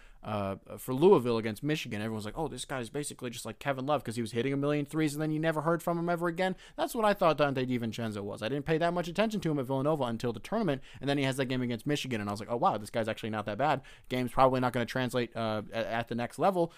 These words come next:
Even through last year, I wouldn't, I wouldn't buy into it. This year, I was finally like, "Okay, yeah, uh, th-, th-, this guy, he can play.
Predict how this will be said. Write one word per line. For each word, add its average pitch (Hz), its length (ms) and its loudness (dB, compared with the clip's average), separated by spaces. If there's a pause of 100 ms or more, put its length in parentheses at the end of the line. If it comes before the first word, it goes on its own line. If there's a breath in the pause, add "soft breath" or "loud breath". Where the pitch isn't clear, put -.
(160 loud breath)
Even 131 320 0
through 156 300 0
last 143 360 0
year, 110 160 -4
I 107 100 0
wouldn't, 127 380 0
I 117 100 -4
wouldn't 127 260 -2
buy 120 180 2
into 160 260 2
it. 131 120 -4 (220 soft breath)
This 240 260 0
year, 170 120 4
I 135 60 8
was 123 100 2
finally 123 320 0
like, 101 200 -4
"Okay, - 280 -12
yeah, - 240 -16
uh, 104 60 -12
th-, - 500 -12
th-, 143 160 -8
this 147 280 -4
guy, 110 280 0
he 160 400 -2
can 156 160 0
play. 110 240 -2